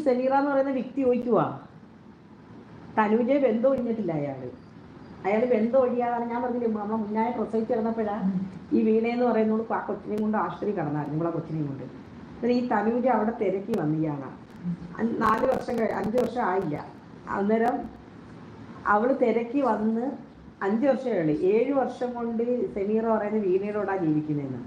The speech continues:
Speaker 1: അഞ്ച് വർഷമേ ആയുള്ളൂ, അഞ്ച് വർഷം ആയില്ല. അതിന് ചോദിക്കുന്നത് ഈ തന്തയുടെ ഫോട്ടോ കൊച്ചെടുത്ത്, കൊച്ചിൻ്റെ അം-, കൊച്ചിൻ്റെ അമ്മയുടെ YouTube-ൽ ഇടേണ്ട കാര്യം എന്തുവാണ്? അയാൾ വേറൊരു ഭാര്യയോടെ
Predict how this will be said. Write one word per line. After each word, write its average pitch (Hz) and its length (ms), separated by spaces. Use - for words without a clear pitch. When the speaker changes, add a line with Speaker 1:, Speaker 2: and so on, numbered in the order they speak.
Speaker 1:
അഞ്ച് 196 260
വർഷമേ 247 320
ആയുള്ളൂ, 175 420
അഞ്ച് 165 160
വർഷം 196 240
ആയില്ല. 214 340
അതിന് 220 360
ചോദിക്കുന്നത് 233 500
ഈ 226 160
തന്തയുടെ 233 600
ഫോട്ടോ 214 340
കൊച്ചെടുത്ത്, 214 600
കൊച്ചിൻ്റെ 226 440
അം-, 190 400
കൊച്ചിൻ്റെ 214 420
അമ്മയുടെ 208 480
YouTube-ൽ 208 540
ഇടേണ്ട 185 220
കാര്യം 175 520
എന്തുവാണ്? 151 360
അയാൾ 208 400
വേറൊരു 208 480
ഭാര്യയോടെ 196 500